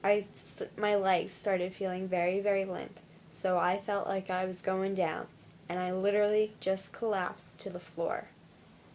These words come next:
And I just laid there for a second, tried to, sorry, when I yawn like that, my eyes literally, like, frish shut after the yawn. It's very weird.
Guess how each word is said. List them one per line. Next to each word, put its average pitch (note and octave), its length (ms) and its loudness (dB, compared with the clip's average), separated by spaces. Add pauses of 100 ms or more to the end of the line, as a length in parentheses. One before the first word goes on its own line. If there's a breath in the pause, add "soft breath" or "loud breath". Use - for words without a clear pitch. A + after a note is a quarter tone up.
(160)
And F3+ 220 -4
I E3+ 160 -2
just F#3+ 240 -8
laid G3 260 2
there G3 180 2
for G3+ 140 -4
a G#3 120 0
second, G#3 520 -4 (120)
tried G3+ 420 0 (120)
to, A3+ 340 0 (4000 loud breath)
sorry, F#3 380 -4 (1500)
when G3+ 140 -4
I G3+ 100 2
yawn G3 280 2
like F#3 180 -2
that, F3 180 -2
my F3 220 -2
eyes F#3 300 -4
literally, F#3+ 500 0
like, F3 260 -4
frish - 520 -2
shut F3+ 320 0
after F3+ 440 -2
the F3 100 0
yawn. E3+ 260 -4
It's E3+ 160 -10
very F3 300 0
weird. E3+ 340 -2